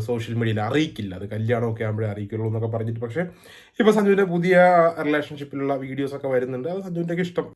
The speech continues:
ഒരു ലൈഫ് സ്റ്റൈൽ ബ്ലോഗർ ആണല്ലോ, അപ്പൊ, ആ, ലൈഫിൽ നടക്കുന്ന എല്ലാ കാര്യങ്ങളും സബ്സ്ക്രൈബേഴ്സിനെ അറിയിക്കുക എന്നുള്ളത് പുള്ളിയുടെ ഉത്തരവാദിത്തമാണ്. അതുകൊണ്ട് പുള്ളി അത് അറിയിച്ചു, അറിയിക്കില്ല എന്ന് പറഞ്ഞിട്ട്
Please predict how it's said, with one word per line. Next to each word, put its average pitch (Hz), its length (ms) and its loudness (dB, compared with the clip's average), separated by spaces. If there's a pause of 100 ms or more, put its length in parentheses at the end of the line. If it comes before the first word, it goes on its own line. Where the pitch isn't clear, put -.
(120)
ഒരു 139 140 0
ലൈഫ് 131 160 4
സ്റ്റൈൽ 139 240 2
ബ്ലോഗർ 131 280 4
ആണല്ലോ, 113 240 0
അപ്പൊ, 127 120 2 (180)
ആ, 135 180 4
ലൈഫിൽ 135 240 2
നടക്കുന്ന 143 320 2
എല്ലാ 131 220 2
കാര്യങ്ങളും 131 360 2 (200)
സബ്സ്ക്രൈബേഴ്സിനെ 127 840 -2
അറിയിക്കുക 120 440 -4
എന്നുള്ളത് 117 320 0
പുള്ളിയുടെ 113 220 -2
ഉത്തരവാദിത്തമാണ്. 120 560 -2
അതുകൊണ്ട് 139 280 -2
പുള്ളി 156 180 0
അത് 160 80 0 (160)
അറിയിച്ചു, 147 360 -2 (160)
അറിയിക്കില്ല 117 400 -4 (140)
എന്ന് 175 180 -2
പറഞ്ഞിട്ട് 160 260 -4